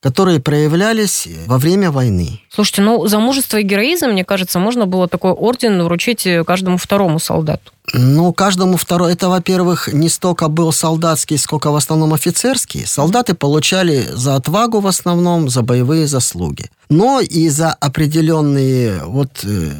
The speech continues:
Speaker 1: за определенные какие-то подвиги им давали Орден Славы.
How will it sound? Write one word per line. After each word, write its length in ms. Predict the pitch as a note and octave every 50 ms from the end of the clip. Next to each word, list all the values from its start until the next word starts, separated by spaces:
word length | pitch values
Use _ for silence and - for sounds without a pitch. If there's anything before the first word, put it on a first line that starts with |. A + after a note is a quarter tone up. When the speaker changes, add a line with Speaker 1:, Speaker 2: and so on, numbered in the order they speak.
| D2+ -
Speaker 1:
за 180 | - - D3+ E3+
определенные 580 | E3 - G3 F#3+ F#3 A3 G#3+ G#3 F3 D3 C#3 B2+
какие-то 400 | - C#3+ - - C#3+ - - B2+
подвиги 760 | - _ - F3 A#3+ D4 C4 G#3+ C3+ A#2 F#2+ F2 F2 D2 - - _ _ _ -
им 200 | D3 F3+ A3 G3
давали 580 | D#3 C3+ B2+ C3 D3 E3 E3+ D#3+ D#3 C#3 A#2+ - - -
Орден 300 | B2 C3+ C#3 C#3+ C#3 C3
Славы. 420 | - - - E2 D#2+ A2+ G#2 -